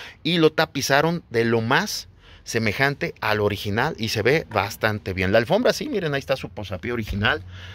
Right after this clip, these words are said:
Ahí está la alfombra, miren, todavía muy completa, cincuenta mil kilómetros y se maneja como de diez mil.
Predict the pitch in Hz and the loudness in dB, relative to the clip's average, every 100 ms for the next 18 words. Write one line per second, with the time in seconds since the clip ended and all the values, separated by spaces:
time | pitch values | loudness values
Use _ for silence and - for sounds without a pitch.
0 | - - - - - - - - - - | -16 -12 -10 -12 -12 -14 -16 -20 -20 -20
1 | - - - 104 104 98 104 110 117 113 | -20 -12 -6 -2 0 0 -2 -2 0 0
2 | 104 - - 113 113 104 107 127 139 - | 0 -4 -10 -6 0 2 2 0 -2 -6
3 | 95 95 120 139 139 113 107 104 101 131 | -8 -4 -4 -4 -6 -4 -2 -2 -2 -6
4 | - 139 147 180 - 117 - 110 110 110 | -8 -4 -2 -2 -6 -8 -4 0 2 2
5 | 127 160 175 123 107 98 92 92 117 | 2 2 0 0 0 0 0 -2 -4